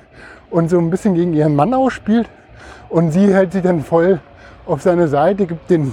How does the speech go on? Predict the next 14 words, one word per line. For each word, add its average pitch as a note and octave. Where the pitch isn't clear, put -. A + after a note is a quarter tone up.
Mantel F#3
von E3+
ihrem D3
Mann, E3+
der E3
ihn E3
verraten D#3+
will, F3+
und D#3+
er D#3+
kann F3
wieder D#3+
fliehen. D#3+
Ja. C#3+